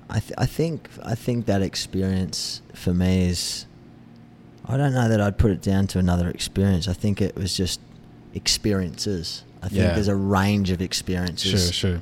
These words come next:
Speaker 1: right now. Like,
Speaker 2: Mm.
Speaker 1: the people I meet, the, I feel like everyone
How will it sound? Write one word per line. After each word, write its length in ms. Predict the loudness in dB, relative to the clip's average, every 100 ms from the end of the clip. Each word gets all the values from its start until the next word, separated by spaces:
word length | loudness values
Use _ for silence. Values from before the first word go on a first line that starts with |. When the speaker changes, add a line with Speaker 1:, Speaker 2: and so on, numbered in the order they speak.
| -2
Speaker 1:
right 260 | 0 0 0
now. 480 | 0 0 -2 -6 -10 -6
Like, 240 | -2 -2
Speaker 2:
Mm. 40 | -2
Speaker 1:
the 60 | 2
people 320 | 2 4 0
I 60 | 4
meet, 400 | 4 4 2 0
the, 200 | 2 0 -10 -20 -20 -20 -20 -20 -20 -20 -20 -20 -6
I 80 | 2
feel 180 | 4
like 160 | 4 6
everyone 680 | 6 6 6 6 4 0